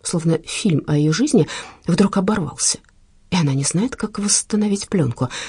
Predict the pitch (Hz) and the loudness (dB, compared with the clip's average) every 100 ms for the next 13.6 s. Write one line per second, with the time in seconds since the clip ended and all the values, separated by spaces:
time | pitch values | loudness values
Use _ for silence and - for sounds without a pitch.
0 | - - 175 160 131 127 - 139 143 - | -12 2 4 6 4 0 0 0 0 2
1 | 247 220 135 - _ - 180 - 156 175 | 2 2 0 -4 _ 2 2 2 0 -2
2 | 123 117 - _ _ _ _ _ _ _ | -4 -8 -14 _ _ _ _ _ _ _
3 | _ _ - 220 302 370 392 247 269 - | _ _ 2 6 6 4 2 2 0 -6
4 | - _ _ 156 151 147 143 135 139 135 | -14 _ _ 2 4 4 4 4 2 2
5 | 139 135 131 175 262 - 294 - - - | 2 2 0 0 0 -2 -2 -8 -12 -14
6 | - 214 285 311 339 370 330 311 339 220 | 4 8 10 10 8 6 6 6 4 4
7 | 180 196 - 262 294 277 147 147 - - | 4 4 4 4 4 2 0 -2 -4 -6
8 | - _ _ - 190 202 208 262 - 214 | -12 _ _ 0 4 6 4 2 2 2
9 | 156 226 - _ _ _ _ - 247 131 | 0 -6 -10 _ _ _ _ 6 6 4
10 | 117 - - 135 - 135 - 208 359 - | -2 -4 -2 0 0 -2 -4 -6 -4 -4
11 | - - _ _ _ _ _ _ - - | -4 -6 _ _ _ _ _ _ -6 -2
12 | 131 131 - - - - 139 127 - 135 | 0 -2 -2 -4 -2 -2 -2 0 -2 0
13 | 139 - 277 165 123 110 | -2 -2 -2 0 0 -2